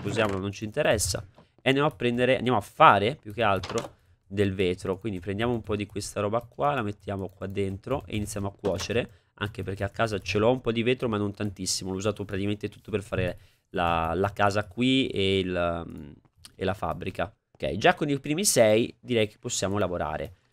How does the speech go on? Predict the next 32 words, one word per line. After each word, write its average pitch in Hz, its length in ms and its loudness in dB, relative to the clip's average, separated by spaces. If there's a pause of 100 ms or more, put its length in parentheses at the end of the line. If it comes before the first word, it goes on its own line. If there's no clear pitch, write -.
(160)
Andiamo 113 180 -2
a 113 80 -4
fare 95 180 -2
così, 151 480 -4
ci - 160 -14
creiamo 95 480 -2
i 98 120 -6
nostri 98 280 -6
sei 101 260 0
bei 95 200 -2
mirror 190 520 0 (280)
e - 80 -10
possiamo 131 260 -2
fare 113 160 4
i 127 40 4
nostri 107 300 -4
primi 127 360 -4
due. 120 760 -4
Non 95 140 -12
posso 101 160 -10
fare 98 140 -4
assolutamente 101 480 -6
uno, 135 80 -4
mi 120 80 -6
serve 95 160 -4
anche 98 160 -4
della 98 160 -2
redstone 147 480 -2
che - 180 -8
qui 113 140 -4
non 117 260 0
c'è 143 340 2